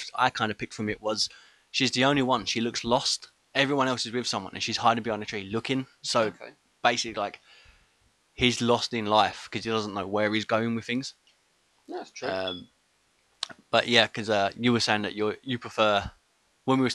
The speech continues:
Speaker 1: looking at all the images when it was in the, uh, the museum, you preferred the Scream one, didn't you?
Speaker 2: Yeah, this, uh, not the Scream movie.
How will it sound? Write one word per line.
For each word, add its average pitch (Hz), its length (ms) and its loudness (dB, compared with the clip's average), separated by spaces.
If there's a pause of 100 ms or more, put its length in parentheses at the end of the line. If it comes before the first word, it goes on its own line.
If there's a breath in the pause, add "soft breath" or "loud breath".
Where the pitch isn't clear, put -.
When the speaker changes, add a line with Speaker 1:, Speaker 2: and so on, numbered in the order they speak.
Speaker 1:
looking 143 220 -2
at 127 40 -4
all 135 120 0
the 127 140 0
images 110 360 -2
when 113 120 -2
it 107 60 -2
was 110 180 -2
in 107 120 -4
the, 104 160 -4
uh, 87 60 0
the 95 60 -8
museum, 107 380 -6
you 117 100 -4
preferred 107 300 -6
the - 60 -12
Scream 123 340 -2
one, - 140 -12
didn't 98 260 -8
you? 139 80 -8
Speaker 2:
Yeah, 107 160 -6
this, - 280 -12
uh, 117 180 -8
not 120 180 -4
the - 60 -8
Scream 135 240 0
movie. 117 380 -4